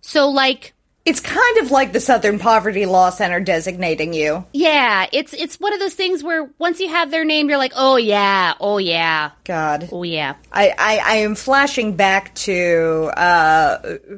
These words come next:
Speaker 2: one of my friends, Caitlin. Shout out, Caitlin, if you're listening. You're not, but, um, she wa-, she was asking my advice as, you know, somebody involved in social work because a friend of hers had their baby taken away by C P S, uh, because the baby's leg was broken.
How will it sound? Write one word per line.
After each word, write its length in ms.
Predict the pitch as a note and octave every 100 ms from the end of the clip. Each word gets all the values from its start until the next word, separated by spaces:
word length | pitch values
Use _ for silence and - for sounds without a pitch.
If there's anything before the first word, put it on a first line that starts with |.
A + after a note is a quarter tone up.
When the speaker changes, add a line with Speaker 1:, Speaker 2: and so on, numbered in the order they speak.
| F#3+
Speaker 2:
one 140 | - F#3+
of 80 | F3+
my 100 | E3+
friends, 380 | - E3 E3+
Caitlin. 440 | - F#3+ D#3 E3+ E3+
Shout 280 | - E3+ E3+
out, 180 | D#3+
Caitlin, 360 | - F3+ D#3+ E3+
if 100 | D#3+
you're 80 | F3
listening. 500 | E3+ D#3+ D#3+ D#3+ D#3+ -
You're 160 | C4+
not, 380 | C4 E3 C#3+ -
but, 320 | G3 F#3+ E3+ - - - -
um, 680 | F#3+ F3+ F3 F3 E3 E3 E3+ _ _ _ G#3+ G3+
she 260 | - - C4
wa-, 220 | B3 B3 -
she 160 | - C4+
was 120 | C4
asking 480 | - D#4 - D4+ A#3+
my 140 | G3+
advice 480 | F#3 F3+ F3 E3+ E3+
as, 160 | F3 -
you 100 | F3+
know, 140 | D#3
somebody 400 | D3+ F3 E3 D#3+
involved 400 | D#3 E3+ D#3+ E3+
in 140 | F3 E3
social 380 | G#3+ G#3 G#3 G3
work 240 | E3+ D#3 F#3+
because 320 | G#3 G3+ D#3
a 60 |
friend 320 | E3 - D4 C#4
of 140 | -
hers 340 | G3+ E3+ F3 F3+
had 360 | G3 G#3 F#3+
their 180 | F#3 F#3+
baby 360 | G3 C3+ C3+ G3
taken 340 | F3+ - F3+
away 220 | F3+ E3+
by 140 | F3 E3+
C 220 | - F3+
P 300 | - F3+ F3
S, 480 | F4 C4 C#4+ - - - - - -
uh, 220 | F#3 F#3+
because 360 | F#3 A3 G#3+ -
the 60 |
baby's 380 | F3 F#3 F3+ E3+
leg 300 | A#3 D#4+ B3+
was 260 | F3+ F#3 D3
broken. 480 | E3 C3+ - -